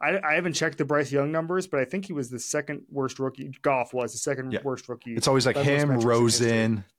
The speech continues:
Speaker 2: and, like, yeah.
Speaker 1: Rose-, uh, Alex Smith was
Speaker 2: Alex
Speaker 1: in the
Speaker 2: Smith
Speaker 1: mix
Speaker 2: was
Speaker 1: there for a
Speaker 2: bad.
Speaker 1: while,
Speaker 2: Yeah.
Speaker 1: and then, uh, Andrew Walters, actually, I swear to
Speaker 2: Walters.
Speaker 1: God, w-, was in the mix
Speaker 2: <laughs>
Speaker 1: there.
Speaker 2: Oh, and
Speaker 1: Yeah,
Speaker 2: I
Speaker 1: yeah,
Speaker 2: think,
Speaker 1: yeah.
Speaker 2: uh,
Speaker 1: I'm
Speaker 2: uh,
Speaker 1: not joking.
Speaker 2: what's his name? Uh, Gabbert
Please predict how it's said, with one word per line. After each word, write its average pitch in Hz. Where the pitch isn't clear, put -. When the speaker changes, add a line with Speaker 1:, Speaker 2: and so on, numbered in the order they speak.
Speaker 2:
and, 101
like, 95
yeah. -
Speaker 1:
Rose-, 147
uh, 143
Alex 151
Smith 147
was -
Speaker 2:
Alex 120
Speaker 1:
in 135
the 120
Speaker 2:
Smith 107
Speaker 1:
mix 123
Speaker 2:
was 98
Speaker 1:
there 98
for 92
a 92
Speaker 2:
bad. -
Speaker 1:
while, 120
Speaker 2:
Yeah. 92
Speaker 1:
and 123
then, 120
uh, 117
Andrew 151
Walters, 160
actually, -
I 95
swear -
to -
Speaker 2:
Walters. 135
Speaker 1:
God, 117
w-, -
was 123
in 123
the 120
mix 117
Speaker 2:
<laughs> -
Speaker 1:
there. 113
Speaker 2:
Oh, 131
and 113
Speaker 1:
Yeah, 113
Speaker 2:
I -
Speaker 1:
yeah, 113
Speaker 2:
think, 117
Speaker 1:
yeah. 101
Speaker 2:
uh, 87
Speaker 1:
I'm 90
Speaker 2:
uh, -
Speaker 1:
not 151
joking. 143
Speaker 2:
what's 117
his 95
name? 87
Uh, 80
Gabbert 98